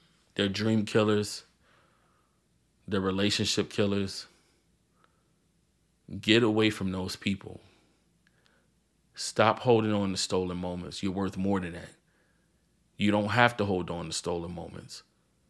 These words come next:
You don't have to accept things that look like love, but you know that are not really love. It's not really love. You know the difference. It doesn't have to be that way.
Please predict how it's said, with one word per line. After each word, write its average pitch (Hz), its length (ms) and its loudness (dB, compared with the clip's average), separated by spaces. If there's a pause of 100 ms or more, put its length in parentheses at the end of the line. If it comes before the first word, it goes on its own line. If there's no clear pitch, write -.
(360)
You 107 120 4
don't 107 120 2
have 113 280 4
to 107 160 4
accept - 480 0
things 101 300 0
that 95 180 2
look 107 300 0
like 92 240 -4
love, 92 260 -2
but - 220 -4
you 104 80 -2
know 101 260 2
that 95 180 -2
are 101 160 0
not 101 360 0
really 95 240 -2
love. 95 360 -4
It's 90 160 -8
not 104 220 2
really 95 200 -2
love. 92 360 -4 (1600)
You 98 120 2
know 127 200 8
the 120 100 2
difference. 101 640 -4 (1800)
It 98 80 2
doesn't 113 300 4
have 117 180 4
to 107 80 0
be 110 220 4
that 98 200 6
way. - 280 -8